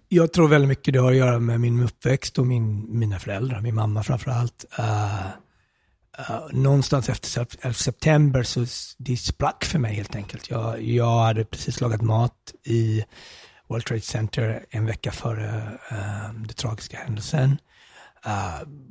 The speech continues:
jag tänkte inte så mycket på mental health, men jag tror så, så att, så här, efteråt att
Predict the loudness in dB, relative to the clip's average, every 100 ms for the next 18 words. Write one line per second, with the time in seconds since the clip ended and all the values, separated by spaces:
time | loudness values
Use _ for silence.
0 | -20 -20 _ -18 -6 2 4 4 0 2
1 | 0 0 0 -2 -2 -2 -4 2 4 4
2 | 2 -2 -2 -2 -2 4 6 6 4 0
3 | -2 -2 -8 -10 -10 -10 -12 -12 -10 -8
4 | -8 -6 0 0 0 -6 -12